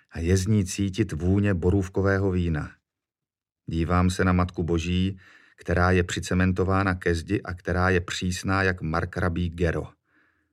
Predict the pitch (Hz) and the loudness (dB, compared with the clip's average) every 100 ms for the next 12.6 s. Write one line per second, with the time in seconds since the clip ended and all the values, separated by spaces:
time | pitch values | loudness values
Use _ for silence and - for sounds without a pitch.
0 | _ - 92 - - 92 80 87 92 92 | _ -2 -2 -2 -4 -2 2 4 4 4
1 | 90 90 78 85 87 95 92 82 80 87 | 0 0 0 2 2 2 2 2 0 -2
2 | 90 98 101 101 _ _ _ - 85 71 | 0 0 0 -2 _ _ _ -8 -6 0
3 | 92 87 92 85 85 90 87 87 87 87 | 2 2 2 2 2 2 2 2 0 0
4 | 82 80 78 76 87 - _ _ _ _ | 0 -2 -4 -6 -10 -16 _ _ _ _
5 | _ _ _ _ _ _ _ _ _ _ | _ _ _ _ _ _ _ _ _ _
6 | _ - 82 87 101 - 76 76 90 _ | _ -8 -6 -2 -4 -4 -6 -8 -10 _
7 | _ _ _ _ _ - 101 82 85 82 | _ _ _ _ _ -6 -4 -2 -2 0
8 | 82 82 78 73 80 78 71 67 _ _ | 0 0 0 -4 -4 -4 -4 -10 _ _
9 | _ _ _ _ _ - 85 80 - 87 | _ _ _ _ _ -14 -8 -8 -6 -2
10 | 95 92 76 80 82 82 85 85 85 78 | -2 -2 -4 -2 -2 -2 0 2 2 -2
11 | - _ - - 90 82 85 80 76 - | -8 _ -14 -8 -6 -2 0 0 -2 -4
12 | 82 82 85 85 82 78 | -2 -2 -2 -2 -2 -4